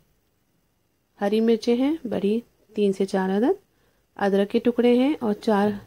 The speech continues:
से पाँच अदद लहसुन के जवे हैं। लाल मिर्चें साबित हैं, पाँच से छः अदद, पिसी हुई लाल मिर्चें हैं डेढ़ टेबल स्पून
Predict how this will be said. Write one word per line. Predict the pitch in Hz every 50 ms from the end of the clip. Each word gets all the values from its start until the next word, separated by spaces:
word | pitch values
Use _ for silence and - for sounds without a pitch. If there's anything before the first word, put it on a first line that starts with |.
| - _ _
से | _ - 226 214
पाँच | - 202 196 196 202 - 202
अदद | 196 - 294 330 - _ _ _ _ _ _ _ -
लहसुन | 202 185 175 - 190 190 185
के | 190 175
जवे | 170 165 165 165 165
हैं। | 165 180 175 175 175 _ _ _ _ _ _ _ _ _ _ _ _ _ _ _ _ _ _ _ _ _ _ _ _ _ _
लाल | 240 233 226 247 247
मिर्चें | 254 254 254 277 262
साबित | - 254 220 202 202 220 214 214
हैं, | 254 302 359 330
पाँच | - 220 180 180
से | - - 196
छः | - - 196 190
अदद, | 190 190 240 311 381 - - _ _ _ _ _ _ _ _ _ _ _ _ _ _ _ -
पिसी | 262 247 - 294
हुई | 285 285 262
लाल | 262 220 196 196 196
मिर्चें | 196 196 196 196 - 214 208
हैं | 226 262 285 220
डेढ़ | 214 196 185 185
टेबल | - 196 196 190 196 214 208
स्पून | - - - 240 254 302